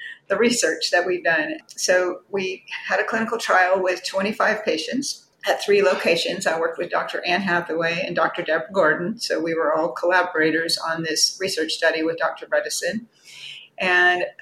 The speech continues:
the exciting news from our study is it was a nine-month trial. Everybody had an active functional medicine, precision medicine treatment,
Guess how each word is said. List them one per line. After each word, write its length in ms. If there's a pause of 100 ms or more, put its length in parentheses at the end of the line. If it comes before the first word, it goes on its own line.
(260)
the 400
exciting 640
news 320
from 180
our 140
study 680
is 120
it 20
was 140
a 80
nine-month 560
trial. 500 (120)
Everybody 480
had 380
an 140
active 480 (440)
functional 420
medicine, 460
precision 460
medicine 500
treatment, 640